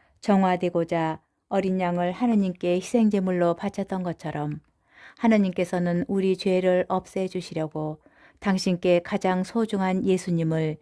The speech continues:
희생양으로 마련하여 주셨습니다.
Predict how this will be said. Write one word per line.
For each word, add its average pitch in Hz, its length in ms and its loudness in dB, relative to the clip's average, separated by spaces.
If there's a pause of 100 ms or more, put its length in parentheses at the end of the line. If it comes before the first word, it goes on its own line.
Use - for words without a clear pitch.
(340)
희생양으로 175 1040 2
마련하여 180 640 -4
주셨습니다. 160 840 -6